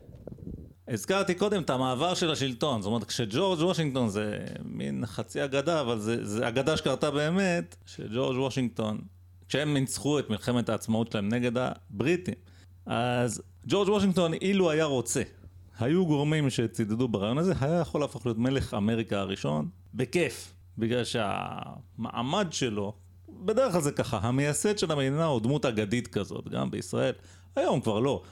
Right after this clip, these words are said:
אבל כשבן גוריון היה בחיים וזמן, בוא נגיד, קצר אחרי מותו, הוא היה מיתוס טוטלי. וג'ורג' וושינגטון עוד יותר,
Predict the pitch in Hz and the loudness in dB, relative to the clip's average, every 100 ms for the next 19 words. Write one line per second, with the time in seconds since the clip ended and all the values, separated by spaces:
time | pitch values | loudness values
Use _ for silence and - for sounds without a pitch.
0 | - - - - 98 107 110 - - - | -20 -20 -20 -10 -4 -2 -2 -6 -10 -4
1 | 107 127 127 123 131 123 120 113 - 123 | 0 2 4 4 4 2 2 0 0 2
2 | 127 110 107 127 131 123 113 104 123 113 | 2 2 0 0 0 0 -2 0 0 0
3 | 107 107 - 135 120 107 117 104 - 104 | -2 -2 0 0 0 0 0 0 0 0
4 | 117 139 170 170 160 196 190 - 156 - | 0 0 0 0 0 0 -2 0 -2 0
5 | 175 175 113 - - - - - 95 95 | 0 0 -6 -10 -20 -20 -20 -18 -12 -8
6 | 104 107 104 104 104 107 104 107 - - | -4 -2 -2 0 0 -2 -2 -4 -6 -14
7 | 87 - - 92 - 147 151 - 151 147 | -16 -16 -14 -8 -2 0 2 2 0 2
8 | 131 123 156 139 120 - - | 0 0 0 2 0 0 -6